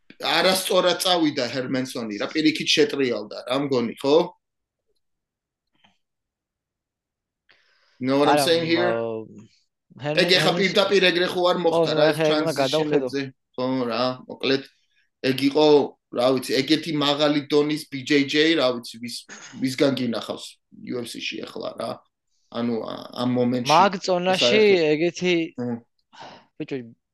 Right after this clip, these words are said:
Speaker 2: ხო, ზოგადად ჯიუჯიტსუ და, და ბაც დაბალ წონებში უფრო არის. აა, იმიტომ რომ უფრო მეტ, ა, კარდიოს მოითხოვს, უფრო მეტ, ა, ტექნიკას მოითხოვს, ნაკლებ, აა,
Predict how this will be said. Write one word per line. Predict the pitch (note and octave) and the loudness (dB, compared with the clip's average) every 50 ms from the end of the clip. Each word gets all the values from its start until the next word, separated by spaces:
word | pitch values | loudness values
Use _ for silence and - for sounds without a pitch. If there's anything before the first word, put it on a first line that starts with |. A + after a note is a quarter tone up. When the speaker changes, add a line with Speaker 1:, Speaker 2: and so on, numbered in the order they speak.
| _ _ _ - | _ _ _ -20
Speaker 2:
ხო, | A#2+ A#2+ - - - D3 C#3+ C#3 C3 A#2 - _ _ _ _ _ _ - _ _ _ _ D#3 C#3 C3+ C#3 C#3+ D3 C#3+ | -20 -20 -18 -10 -6 -4 -4 -4 -4 -6 -10 _ _ _ _ _ _ -20 _ _ _ _ -20 -14 -8 -6 -6 -2 -2
ზოგადად | D#3 E3 E3+ F#3+ F#3+ E3+ C#3+ B2+ | -2 0 2 4 4 4 2 0
ჯიუჯიტსუ | C3 C#3+ D3 C#3+ C#3+ D#3 C#3+ - - - D3 C3+ C3 B2 A#2+ A#2 A2+ A2+ A2 A#2 A#2 - _ A#2 | -4 -6 -6 -6 -8 -10 -10 -10 -10 -6 -6 -4 -4 -6 -8 -8 -10 -12 -14 -14 -16 -18 _ -12
და, | A#2 A2+ A2 | -12 -12 -10
და | - - B2 A#2+ A2+ | -8 -8 -8 -8 -8
ბაც | - B2 D#3 E3 D#3 - - - - - B2 A#2 A2 A2+ | -4 0 0 0 0 -2 -10 -16 -16 -16 -14 -14 -12 -4
დაბალ | G#2+ G#2+ A2+ B2 A#2+ C3+ C3+ B2 | 0 0 0 2 2 0 0 0
წონებში | - - C3 B2+ C3 C3+ B2+ - - C3 | -4 -10 -14 -12 -12 -14 -12 -10 -10 -10
უფრო | B2 A#2 - - C#3 C3+ C3 B2+ B2+ B2 - - _ _ _ _ _ _ _ _ _ _ _ - | -10 -10 -10 -8 -6 -4 -4 -4 -4 -6 -10 -12 _ _ _ _ _ _ _ _ _ _ _ -6
არის. | - A#2 A#2 G2+ G2+ F#2 - _ _ _ _ _ _ _ _ _ _ _ _ - A#2 | -4 -2 -2 -4 -6 -12 -14 _ _ _ _ _ _ _ _ _ _ _ _ -16 -12
აა, | A2+ A2+ A2+ A2+ A2+ A2+ | -10 -8 -8 -8 -8 -10
იმიტომ | A2+ A2+ A2+ A#2 A#2+ - C3 C3+ | -12 -14 -16 -18 -12 -8 -6 -4
რომ | D3 C#3+ | -4 -4
უფრო | C3 - C3 C3 | -6 -8 -10 -8
მეტ, | C3 C3 B2 - C3 | -8 -8 -8 -4 -2
ა, | B2 B2 A#2+ A#2 A2+ A2+ A2 A2 A2+ - | -2 0 0 -2 -2 -4 -4 -6 -8 -4
კარდიოს | - A#2+ A#2 A2+ A2+ A#2+ B2+ B2+ B2 A2+ A#2 | 0 0 0 0 0 -4 -4 -4 -6 -6 -8
მოითხოვს, | A#2+ A#2 A#2 A#2+ A#2 - - - B2+ A#2 - | -10 -8 -8 -8 -8 -8 -8 -10 -10 -10 -10
უფრო | A2 - - B2+ A#2+ | -16 -12 -10 -10 -8
მეტ, | A#2 A#2+ A#2+ A#2 _ | -8 -10 -10 -8 _
ა, | B2 A2+ G#2+ | -6 -6 -4
ტექნიკას | - - A2 - A#2+ A#2+ A#2+ - A2+ A2+ - | -2 -4 -4 -4 -6 -10 -6 -6 -6 -6 -6
მოითხოვს, | - A#2 A#2 A#2+ A#2 - - B2 A2+ - | -6 -4 -4 -4 -6 -4 -6 -6 -4 -4
ნაკლებ, | A2+ G#2+ A2 - B2+ A#2+ G#2+ A2 | -4 -4 -4 -2 -2 -2 -2 -4
აა, | A2 - - - - - _ _ _ A2 A2 A2 A2 A2 A2 G#2+ G#2+ A2 | -10 -16 -18 -20 -20 -20 _ _ _ -4 -2 -2 -2 -2 -2 -4 -6 -6